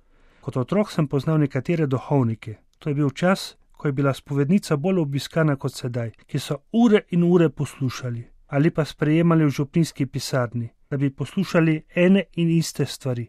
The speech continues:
a s potrpežljivostjo, in peljati jih na deželo ali v hribe. Pomislite na svetega Janeza Pavla drugega, kako je delal s študenti. Da, učil jih je, potem pa je šel z njimi v hribe,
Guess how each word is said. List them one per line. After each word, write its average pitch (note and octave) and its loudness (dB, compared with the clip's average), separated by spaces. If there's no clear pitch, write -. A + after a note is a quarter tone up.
a B2+ -4
s - -14
potrpežljivostjo, B2+ -2
in A#2+ 0
peljati C3 4
jih B2+ -2
na B2 0
deželo A#2 -2
ali C3+ 2
v C3 2
hribe. A#2+ 0
Pomislite G3 2
na D#3+ 6
svetega E3 0
Janeza D#3 4
Pavla D3+ 2
drugega, B2+ -4
kako - -2
je C3+ 4
delal C3+ 2
s - -10
študenti. A#2+ -2
Da, B2+ -4
učil A#2 -6
jih D3 -4
je, G#3 0
potem A#3 0
pa G#3+ 2
je F3+ 6
šel E3+ 4
z D3 -2
njimi G3+ 6
v D#3 2
hribe, B2 0